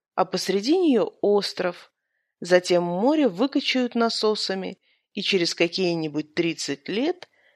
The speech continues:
сюда придут черно-белые коровы. Да, но и сейчас уже возникают заботы, между кем разделить это морское дно. Крестьянин из Фрисландии не уйдет со своих пастбищ,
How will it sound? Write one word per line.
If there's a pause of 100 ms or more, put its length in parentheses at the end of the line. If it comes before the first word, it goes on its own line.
сюда
придут
черно-белые
коровы. (920)
Да, (340)
но
и
сейчас
уже
возникают
заботы, (360)
между
кем
разделить
это
морское
дно. (760)
Крестьянин
из
Фрисландии
не
уйдет
со
своих
пастбищ,